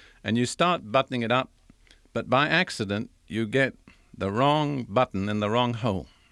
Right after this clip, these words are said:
right at the top. What will happen? Every other button that you place in its hole will be in the wrong hole.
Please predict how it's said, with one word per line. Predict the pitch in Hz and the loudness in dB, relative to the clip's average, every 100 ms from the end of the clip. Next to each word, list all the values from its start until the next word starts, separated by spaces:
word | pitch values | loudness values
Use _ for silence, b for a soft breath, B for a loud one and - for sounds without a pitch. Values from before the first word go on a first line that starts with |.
| b b - | b b -2
right | 110 123 | 0 0
at | 120 | -2
the | 107 | -8
top. | - 107 - _ _ _ _ b b b b b | -4 -6 -6 _ _ _ _ b b b b b
What | - 135 | -2 0
will | 147 151 | 2 0
happen? | 156 139 - 64 b b _ b b b b b | 0 -2 -6 -14 b b _ b b b b b
Every | - 156 156 160 | 0 2 2 2
other | 139 135 135 | 0 0 0
button | 120 135 - 123 - | 0 -2 -2 -12 -8
that | 104 - | -10 -8
you | 98 90 98 _ | -10 -10 -12 _
place | - 151 170 | 0 0 0
in | 113 | -4
its | 98 - | -8 -10
hole | - 117 110 120 | -2 0 2 -2
will | 117 | -4
be | 107 123 | 0 0
in | 117 | 2
the | 110 | 2
wrong | 123 131 | 2 0
hole. | 127 127 98 | -2 -4 -4